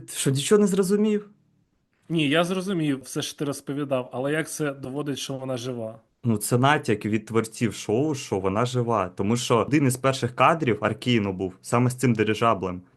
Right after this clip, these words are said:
Speaker 1: І з Джинкс, ну, точніше, Паудер, яка казала, що буде, ну, літати на ньому в майбутньому. І точно такий же, він був ідентичний, нам показали в самому фіналі.
Speaker 2: Пум-пум-пум. Ну, дивись, це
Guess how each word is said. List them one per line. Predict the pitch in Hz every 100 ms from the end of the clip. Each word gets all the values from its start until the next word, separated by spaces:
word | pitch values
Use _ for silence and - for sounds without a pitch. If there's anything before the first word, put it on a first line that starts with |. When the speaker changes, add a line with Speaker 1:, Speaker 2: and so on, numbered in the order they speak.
| _
Speaker 1:
І | 127 123
з | 110
Джинкс, | 117 107 - -
ну, | 131
точніше, | - - 117 107
Паудер, | - 101 92 90 - - -
яка | 104 117
казала, | 120 110 120 135
що | 123 101
буде, | 104 117 110 107 104 95 95 _ -
ну, | 101
літати | 101 - 113 98
на | 92 92
ньому | 92 87
в | 87
майбутньому. | 101 101 107 98 - 87 90 - -
І |
точно | 123 147 165 - 113
такий | 110 - 135 170
же, | 110 92
він | 98 107
був | 107 107 113
ідентичний, | 107 117 113 110 98 - 90
нам | 104
показали | 123 123 113 117 107
в |
самому | - 107 104 98
фіналі. | - 101 101 92 92 _ _
Speaker 2:
Пум-пум-пум. | 139 139 135 123 135
Ну, | 135
дивись, | 151 160 135 - - _
це | - - 151 165 160 123